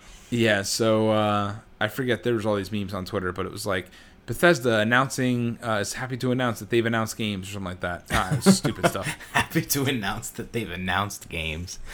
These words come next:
Speaker 1: So,
Speaker 2: Ugh. Anyways.
Speaker 1: yeah, this was, this was a disaster. Moving on. Let's move on to larger disasters. Let's start with the less disastrous part.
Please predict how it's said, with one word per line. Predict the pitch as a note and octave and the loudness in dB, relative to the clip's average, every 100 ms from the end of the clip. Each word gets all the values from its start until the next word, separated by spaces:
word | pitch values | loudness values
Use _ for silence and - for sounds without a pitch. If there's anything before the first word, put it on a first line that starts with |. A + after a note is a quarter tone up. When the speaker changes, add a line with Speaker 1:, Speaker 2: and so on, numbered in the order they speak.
| - - | -10 -8
Speaker 1:
So, | - - - - A#2 A2+ G#2 G2+ G#2 | -4 -2 0 2 2 4 4 4 2
Speaker 2:
Ugh. | G#2 F2 - - - - - - | 2 2 -4 -12 -18 -20 -18 -12
Anyways. | - - G#2 | -10 -4 0
Speaker 1:
yeah, | G2 | 2
this | D#2+ C3 B2+ | 2 0 2
was, | A#2+ G#2+ F#2 | 4 2 2
this | A2+ F#2+ | -2 -4
was | |
a | G2 | -6
disaster. | F#2 F#2 E2+ - E2 | -6 -4 -4 -4 -4
Moving | B2 C3 A2+ | 0 0 0
on. | F#2+ F2 F2 F2 - - | -2 -4 -4 -10 -16 -6
Let's | - E3 | 0 4
move | E3+ D#3 | 6 8
on | C#3 C3+ | 8 8
to | D3+ | 6
larger | D3+ E3+ A#2 | 8 8 6
disasters. | A2 G#2 G2+ F#2 - F#2+ F2+ | -2 0 0 0 -2 -2 -2
Let's | C3 - | 0 0
start | - C3+ | 4 2
with | A#2+ A#2 | 2 -2
the | A#2+ A2 | 0 0
less | A#2+ A#2 | 0 -2
disastrous | - G2 G2 F#2 G#2 F#2+ | -4 -2 -2 -2 -2 -4
part. | - G#2 F#2+ | 0 2 2